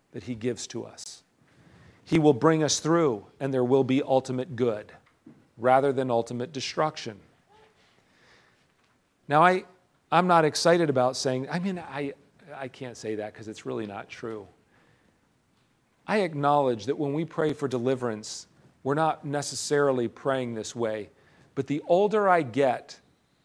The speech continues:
the more confident I get praying this way.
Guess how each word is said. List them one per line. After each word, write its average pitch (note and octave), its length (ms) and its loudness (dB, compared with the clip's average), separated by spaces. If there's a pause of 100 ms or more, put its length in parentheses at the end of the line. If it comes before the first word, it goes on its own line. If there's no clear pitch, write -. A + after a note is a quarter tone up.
(140)
the B2+ 80 -6
more D3 240 2
confident C#3+ 720 -2
I A2+ 120 0
get A2+ 340 -4
praying A2+ 400 -4
this G2 240 -14
way. G#2 300 -16